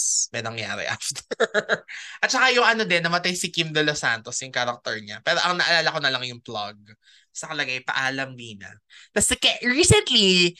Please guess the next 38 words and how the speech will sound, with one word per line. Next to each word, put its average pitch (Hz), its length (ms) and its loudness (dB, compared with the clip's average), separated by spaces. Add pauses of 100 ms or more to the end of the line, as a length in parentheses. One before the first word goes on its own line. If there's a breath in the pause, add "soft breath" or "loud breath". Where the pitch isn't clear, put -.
(240 loud breath)
binabasa 285 480 4
ko 330 80 2
yan 330 180 4
sa 311 140 0
Pinoy 277 320 2
Exchange. 175 1200 -2
So, - 80 -4
apparently, 311 560 2
pala, 254 180 -4
akala 294 320 -2
ko, 180 380 -2 (240 loud breath)
parang 247 240 -4
pa-ending 214 560 -2
na 165 80 -6
nun 165 160 -6
nung 170 100 -6
namatay 165 380 -4
si 160 180 -6
Kim. 127 540 -6
So, 175 160 -4
hindi 202 320 -2
pa 202 80 0
pala. 131 420 4
So, 175 220 -8
an-, 170 240 -8
as 190 160 -6
in, 202 80 -8
naging 190 260 -4
si 185 140 -6
Sunshine 151 560 0
Dizon 135 320 -4
na 131 80 -4
lang 127 160 0
yung 123 80 -4
natira 117 240 -4
dun, 110 180 -8
tsaka 120 220 -8
si 113 340 -8